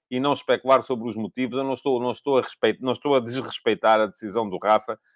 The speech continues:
Eh, se quer que lhe diga, é para o lado para onde eu durmo melhor. Não, não, não, enfim, é,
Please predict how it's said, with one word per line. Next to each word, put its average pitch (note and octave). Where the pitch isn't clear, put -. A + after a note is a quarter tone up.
Eh, G2
se -
quer A#2
que A2+
lhe G#2
diga, A2+
é -
para G#2+
o G#2+
lado A2
para G2+
onde G2+
eu F#2+
durmo G#2
melhor. E2
Não, F#2+
não, G2
não, F#2
enfim, F2
é, C#2+